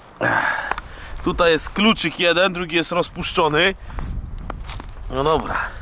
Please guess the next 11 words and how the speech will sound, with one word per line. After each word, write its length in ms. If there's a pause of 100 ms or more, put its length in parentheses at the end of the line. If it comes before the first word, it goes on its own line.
(1000)
Uuu, 540
damn! 1120 (4000)
Trzeba 200
to 80
jakoś 240
wystudzić, 460
nie 60
mam 120
żadnej 180
wody. 220 (520)
Uuu, 540